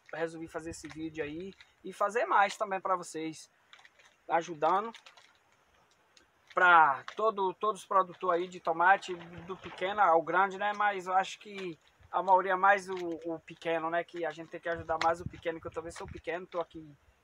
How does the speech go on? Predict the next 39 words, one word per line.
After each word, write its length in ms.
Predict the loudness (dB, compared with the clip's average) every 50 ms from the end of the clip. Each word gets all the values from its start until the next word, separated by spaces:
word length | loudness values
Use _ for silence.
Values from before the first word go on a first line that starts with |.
| _ _
minha 140 | -4 2 4
área 180 | 4 4 4
é 40 | 2
pouca, 340 | 0 -2 -4 -4 -6 -8 -10
só 140 | -8 -6 -4
vai 120 | -2 -4
ser 400 | -4 -6 -8 -8 -8 -8 -8 -10 -14 -16 -20 -20 -20 -20 -20 -20 _ _ _ _ _
oito 280 | -4 -2 -2 -2 -6 -6
mil 180 | -6 -6 -4
pés 440 | -2 -2 0 0 0 -2 -4 -8 -14 -16 -16
de, 380 | -14 -12 -12 -12 -12 -14 -16 -20 _ _ _ -20
de 120 | -20 -10
tomate, 600 | -8 -6 -4 0 0 0 0 -2 -4 -10 -18 -20 -20 _ _ _ _ -10
coisa 220 | -10 -8 -8 -10
pouca, 320 | -8 -6 -4 -4 -4 -6
porque 260 | -10 -12 -12 -10 -10 -8
eu 40 |
também 240 | -8 -6 -6 -4 -4
já 140 | -2 -2 -2
luto 260 | -2 -4 -6 -8 _
com 100 | -16 -16
pepino 440 | -16 -16 -16 -10 -8 -6 -6 -6 -6
também, 400 | -8 -8 -6 -6 -4 -4 -6 -8
já 220 | -6 -4 -4 -4
tenho 180 | -4 -4 -8 -12
um 80 | -12 -14
pepino 480 | -18 -20 -20 _ -12 -10 -10 -10 -12 -14 _ _ _ -20 -20 -20 -20 -20 -20
e 60 | -18
trabalho 380 | -10 -6 -4 -2 0 0 0 -2
também 200 | -4 -10 -10 -12
com 120 | -12 -12
pimentão, 460 | -10 -10 -10 -10 -8 -6 -4 -4 -4 -4
então 240 | -6 -6 -6 -6
um 160 | -6 -6 -10 -10
com 120 | -10 -10
o 60 | -10
outro 220 | -10 -10 -12 -14 -12
já 120 | -10 -8
vai 240 | -4 -2 -2 -2 -2